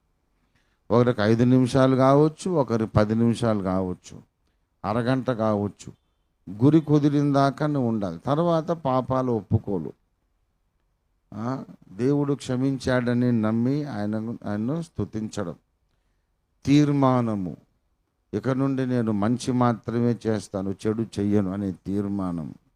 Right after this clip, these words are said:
ఇలాగ ఏడు మెట్లు అయిన తర్వాత అప్పుడు నీకేం కావాలో అడగమన్నాడు ఆయన. అడిగిన తర్వాత కూడా లేచి వెళ్ళిపోవద్దు. నీకు కావలసింది అడిగావు,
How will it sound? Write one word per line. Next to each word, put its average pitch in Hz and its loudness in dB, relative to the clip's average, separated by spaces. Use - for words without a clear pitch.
ఇలాగ 160 0
ఏడు 156 4
మెట్లు 143 -2
అయిన 151 2
తర్వాత 170 0
అప్పుడు 147 0
నీకేం 165 0
కావాలో 156 2
అడగమన్నాడు 123 0
ఆయన. 82 -6
అడిగిన 170 4
తర్వాత 190 2
కూడా 196 2
లేచి 170 0
వెళ్ళిపోవద్దు. 160 -2
నీకు 131 -2
కావలసింది 165 2
అడిగావు, 123 2